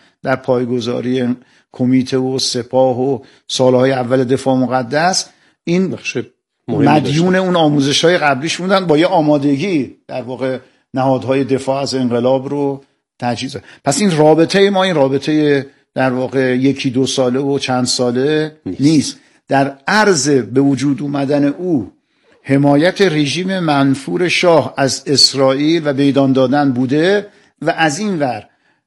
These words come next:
Speaker 1: انقلابیون ما، کسایی که در واقع نهضت امام رو شکل می‌دادن،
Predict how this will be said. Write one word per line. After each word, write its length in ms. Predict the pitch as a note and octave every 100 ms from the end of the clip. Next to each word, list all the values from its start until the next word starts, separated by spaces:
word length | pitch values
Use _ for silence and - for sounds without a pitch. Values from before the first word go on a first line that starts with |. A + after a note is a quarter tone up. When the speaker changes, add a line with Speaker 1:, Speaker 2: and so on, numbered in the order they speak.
| _
Speaker 1:
انقلابیون 800 | D3 C#3 D3 D3 C#3 D3+ F3+ F3+
ما، 480 | D3+ C#3+ B2+ A2 G#2+ _ -
کسایی 420 | C#3 - D3 D#3
که 200 | D#3 D3
در 200 | C3 B2
واقع 180 | A#2 C#3
نهضت 460 | C3+ A2 C#3 -
امام 400 | D3+ B2+ B2 A#2+
رو 100 | A#2+
شکل 360 | - B2 A#2+ B2+
می‌دادن، 600 | A#2+ C3 C3+ D3 E3